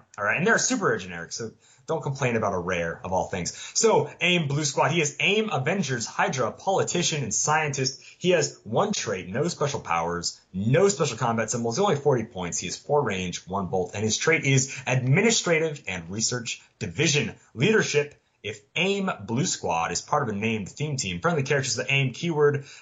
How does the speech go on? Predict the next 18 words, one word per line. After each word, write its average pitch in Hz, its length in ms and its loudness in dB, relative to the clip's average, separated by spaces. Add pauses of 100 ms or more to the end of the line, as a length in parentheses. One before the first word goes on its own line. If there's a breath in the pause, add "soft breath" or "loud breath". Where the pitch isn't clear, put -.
(140)
consider 131 420 2
other 151 200 2
friendly 90 240 -4
characters 101 420 -8
within 127 160 -2
three 135 300 2
squares 113 380 2
in 90 80 -2
line 117 180 2
of 135 100 -4
fire 85 300 2
to - 120 -8
be 110 160 2
adjacent 127 560 2
while 98 120 -6
using 101 240 -4
enhancement, 175 760 -2 (160 loud breath)
empower, 180 840 2